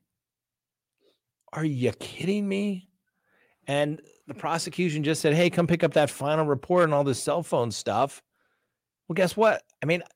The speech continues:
Mister Pryor, if you're watching, if you're listening, hint, hint, wink, wink, nudge, nudge.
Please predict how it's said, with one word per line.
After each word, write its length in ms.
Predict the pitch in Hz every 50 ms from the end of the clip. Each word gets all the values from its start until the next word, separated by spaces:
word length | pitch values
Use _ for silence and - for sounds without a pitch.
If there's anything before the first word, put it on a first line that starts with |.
| _ _ -
Mister 180 | 147 135 -
Pryor, 300 | - - 202 196 196 190
if 80 | 180 151
you're 80 | 156 151
watching, 340 | 147 156 175 180 - 165
if 60 | 147 135
you're 100 | 143 147
listening, 460 | 160 185 180 - 175 165 160 165 - _ _ _ _ _ _ _ _ _ _ _ _ _ _ _ _ _ _ _ _ _ _
hint, 180 | - 147 156 -
hint, 300 | - 165 175 165 - - _ _ _ _ -
wink, 220 | 127 147 143 135
wink, 340 | 175 196 196 175 147 - - _ _ _ _ -
nudge, 240 | 110 131 147 135 147
nudge. 460 | 185 196 196 185 175 156 143 - -